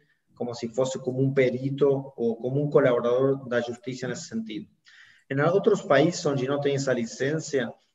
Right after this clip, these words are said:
vai depender muito das limitações do trabalho, não? Dos tipos de trabalho. Se é um trabalho interno, se é um trabalho externo e demais.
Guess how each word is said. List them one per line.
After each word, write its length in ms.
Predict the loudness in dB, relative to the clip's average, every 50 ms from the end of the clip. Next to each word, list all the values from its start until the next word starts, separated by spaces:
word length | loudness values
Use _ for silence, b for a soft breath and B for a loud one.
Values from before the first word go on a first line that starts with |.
| _ _ 2
vai 160 | 2 4 6
depender 400 | 6 4 4 4 2 2 2 0
muito 320 | 2 2 2 2 2 2
das 240 | 2 0 0 -2 -4
limitações 960 | -4 -2 2 2 2 2 2 2 2 2 2 0 0 -2 0 0 0 0 -2
do 140 | -2 -2 0
trabalho, 560 | 0 2 2 2 2 2 0 -2 -4 -8 -10 -10
não? 220 | -10 -10 -10 -10 -12
Dos 260 | -14 -16 -16 -18 -12 _
tipos 360 | 0 0 2 2 2 0 0 0
de 100 | -4 -2
trabalho. 480 | 0 0 0 0 0 -2 -4 -8 -14 -20 b b b b b b
Se 160 | -6 -2 -2
é 40 | 0
um 40 |
trabalho 380 | 2 4 4 4 4 2 0 -2
interno, 500 | -4 -4 0 4 6 6 6 4 2 -2
se 120 | -4 -4
é 40 | -2
um 20 | 2
trabalho 400 | 4 4 6 6 4 4 2 0
externo 680 | -2 -4 -6 -4 0 2 2 2 2 2 0 -2 -2 -4
e 80 | -4 -2
demais. 540 | -2 0 0 -2 -2 -4 -6 -10 -14 -20